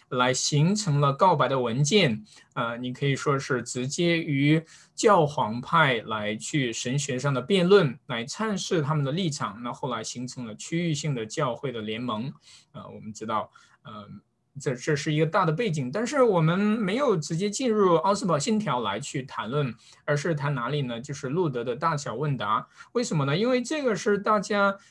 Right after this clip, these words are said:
嗯，或者说平信徒更有需要的东西，呃，也是，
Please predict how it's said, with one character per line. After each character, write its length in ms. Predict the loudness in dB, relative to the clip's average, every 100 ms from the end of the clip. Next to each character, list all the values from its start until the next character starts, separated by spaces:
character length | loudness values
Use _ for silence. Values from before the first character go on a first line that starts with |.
| _
嗯， 480 | 0 2 4 2 0 -4
或 140 | 0
者 80 | 2
说 200 | 4 2
平 260 | 2 0 0
信 280 | 0 0 -2
徒 300 | 0 0 2
更 340 | 2 2 2
有 240 | 2 2
需 300 | -2 -4 -2
要 240 | 0 0 0
的 120 | 0
东 220 | -4 -6
西， 340 | -6 -8 -10 -12 -20 -20 _
呃， 180 | -6 -4
也 160 | -4
是， 440 | -2 4 6 4